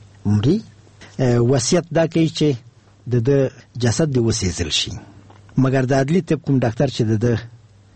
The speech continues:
د بدن تشریح کړې ده، ځکه چې مړی باید،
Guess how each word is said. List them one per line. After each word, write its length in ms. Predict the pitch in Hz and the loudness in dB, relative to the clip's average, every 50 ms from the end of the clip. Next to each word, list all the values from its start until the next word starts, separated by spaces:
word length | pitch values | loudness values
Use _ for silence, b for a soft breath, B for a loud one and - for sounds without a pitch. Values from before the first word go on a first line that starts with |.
| - - - | -16 -8 -4
د 280 | 110 98 92 87 - - 95 92 90 87 87 87 85 B B B B | -2 -2 -2 -2 -2 -2 0 0 0 0 -2 -4 -6 B B B B
بدن 360 | B 98 95 90 110 113 113 | B -4 -2 0 0 0 0
تشریح 480 | 107 - 104 95 - - 113 147 165 160 | 0 0 -2 -2 -2 0 0 0 0 0
کړې 240 | 165 - 143 135 131 | 0 0 0 0 0
ده، 160 | 127 123 117 - - - _ _ _ _ - - - - - | 0 -2 -4 -6 -12 -20 _ _ _ _ -20 -20 -20 -16 -14
ځکه 140 | 107 - - | -12 -10 -8
چې 120 | - 101 95 | -4 -2 0
مړی 200 | 104 104 104 98 | 0 0 0 0
باید، 240 | 98 98 95 - | 0 -2 -4 -4